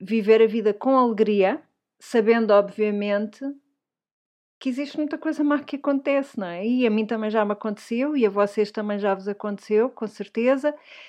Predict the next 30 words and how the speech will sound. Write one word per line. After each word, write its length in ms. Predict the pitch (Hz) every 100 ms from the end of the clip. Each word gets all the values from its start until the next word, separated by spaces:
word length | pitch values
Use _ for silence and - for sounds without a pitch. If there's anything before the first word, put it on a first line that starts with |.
| -
e 200 | - 220
toda 260 | 214 226 214
a 60 | 202
gente 300 | 220 214 214
tem 500 | - 214 208 202 190 _ _
as 220 | - -
suas 240 | - 202 -
perdas, 600 | _ 175 196 202 202 190
as 100 | 190
suas 360 | - 185 170
dores, 840 | 160 175 208 208 202 196 190 - -
tem 540 | 202 185 185 180 175 -
os 160 | 233 -
seus 240 | 233 220
traumas, 640 | - 196 196 208 247 277 - _ _ _ _ _ _ _ _ -
mas 800 | 240 247 262 262 262 262 - - _ -
acho 320 | - 269 254 -
que 120 | 294
a 40 |
minha, 480 | 269 269 262 262 - 247
o, 280 | 226 247
o 20 | 240
meu 180 | 254
resumo 400 | 247 240 247 254
é 100 | 262
esse, 360 | 254 202 196 226
é 20 |
viver 380 | 220 226 240 240
a 40 |
vida 480 | 233 233 247 254 262